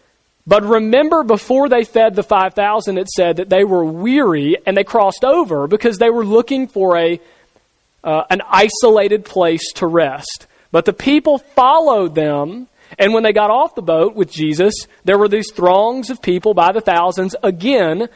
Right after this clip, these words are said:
that n-, had great needs. And so Jesus, having compassion on them, and ultimately, as we saw in his disciples, rather than giving them a place of rest, he sends them right back into ministry. He says, "Let's feed them." And he does the miraculous feeding with the,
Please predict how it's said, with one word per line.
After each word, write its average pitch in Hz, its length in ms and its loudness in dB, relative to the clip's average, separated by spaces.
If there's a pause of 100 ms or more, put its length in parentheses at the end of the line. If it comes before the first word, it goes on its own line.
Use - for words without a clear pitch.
(200)
that - 200 0
n-, 175 420 -6
had 185 280 0
great 196 260 2
needs. 180 320 -2
And 185 100 -2
so 202 140 0
Jesus, 220 460 -4
having 196 280 2
compassion 240 640 -4
on 165 140 -2
them, 151 340 -6 (460)
and 175 140 -2
ultimately, 214 440 0
as 170 120 -2
we 180 80 -4
saw 165 200 0
in 185 60 -4
his 202 100 -4
disciples, 165 640 -6 (240)
rather 240 540 2
than 208 160 -2
giving 214 260 0
them 202 140 0
a 190 40 -6
place 196 320 -2
of 151 100 -4
rest, 175 760 -2 (200)
he 160 100 -4
sends 190 300 -2
them 170 180 0
right 165 160 -2
back 170 200 -2
into 190 140 -4
ministry. 196 460 -2
He 143 100 -8
says, 147 160 -2
"Let's 156 300 -2
feed 175 260 -2
them." 131 280 -8 (260)
And 165 100 -2
he 170 60 2
does 180 200 2
the 180 80 -6
miraculous 208 680 0
feeding 214 480 -2
with 180 180 -8
the, 143 240 -2